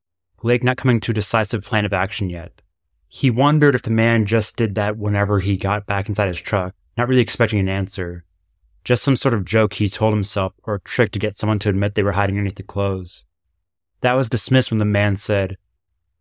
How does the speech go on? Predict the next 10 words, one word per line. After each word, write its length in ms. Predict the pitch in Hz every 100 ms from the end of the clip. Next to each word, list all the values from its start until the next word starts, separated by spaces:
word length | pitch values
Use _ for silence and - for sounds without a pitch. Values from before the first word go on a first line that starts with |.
| _
"Saw 180 | - 143
you 140 | 139
happen 260 | 131 131 123
in 60 |
the 80 | 110
cab 400 | - 135 120 104
through 100 | 117
the 80 | 104
diner 320 | 104 110 101
window. 480 | 95 92 90 98